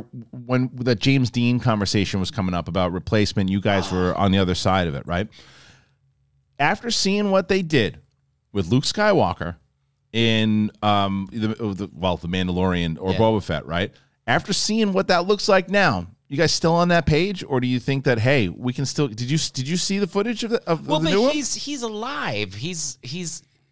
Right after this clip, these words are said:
Speaker 2: you know,
Speaker 1: One
Speaker 2: I mean,
Speaker 1: day he won't be, and they're gonna be using. I'm telling you,
Speaker 2: if
Speaker 1: but
Speaker 2: he signs off, I think my biggest thing is just the whole taking of somebody that has no say in it.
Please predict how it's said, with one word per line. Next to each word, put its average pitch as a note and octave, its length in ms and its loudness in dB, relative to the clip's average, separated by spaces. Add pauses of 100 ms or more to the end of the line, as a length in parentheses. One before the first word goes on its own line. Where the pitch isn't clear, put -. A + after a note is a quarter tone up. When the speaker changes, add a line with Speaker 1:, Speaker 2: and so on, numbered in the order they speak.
(140)
Speaker 2:
you E3+ 120 -4
know, C#3+ 240 2
Speaker 1:
One - 120 -2
Speaker 2:
I F3 80 4
mean, B3 140 2
Speaker 1:
day A#3+ 100 4
he A3+ 120 6
won't B3+ 280 4
be, F#3 240 2
and C#3+ 160 -4
they're E3 120 4
gonna F3+ 180 -2
be F3 80 -4
using. F3 420 -4
I'm D3+ 140 -2
telling E3+ 300 -4
you, A2+ 60 -6
Speaker 2:
if - 40 -2
Speaker 1:
but C#3+ 140 2
Speaker 2:
he D#4+ 100 -2
signs B3+ 480 -2
off, C#3+ 260 0
I C#3 160 -2
think C4+ 240 -8
my F3 220 -2
biggest D3+ 400 -2
thing C3 200 -2
is G#2+ 180 -6
just - 280 -2
the A#2+ 140 -2
whole G#2+ 640 -2
taking A2 500 -6
of F#2+ 120 -4
somebody G#2 420 -2
that G2 160 -4
has G2 260 -4
no G2 160 -4
say F#2+ 380 -4
in F2+ 140 -6
it. F#2 180 -8